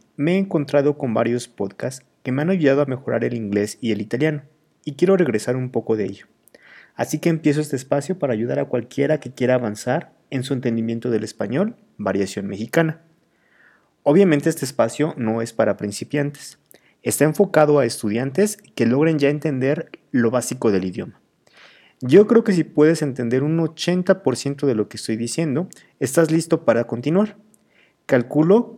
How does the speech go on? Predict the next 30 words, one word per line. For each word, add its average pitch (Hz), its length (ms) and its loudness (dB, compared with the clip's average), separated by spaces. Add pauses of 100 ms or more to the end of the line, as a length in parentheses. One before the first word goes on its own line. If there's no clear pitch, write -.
que 117 160 2
será 143 400 0
para 143 140 4
estudiantes 135 540 -4
del 117 120 0
nivel 117 420 -2
B 120 240 0
uno 143 420 0
o 120 100 -2
B 104 140 2
dos, - 320 -12 (760)
del 151 380 2
famoso 165 400 0
marco 147 320 -2
europeo 127 340 0
del 135 120 -2
lenguaje 143 560 0
que 135 280 -4
a 151 100 -4
muchos 165 600 -6
no 139 200 -4
nos 117 200 -4
gusta 101 300 -10
mucho. - 300 -16 (1160)
Voy 143 160 6
a 170 60 8
hablar 156 220 6
despacio 156 500 0
y - 20 -16
claro 143 420 0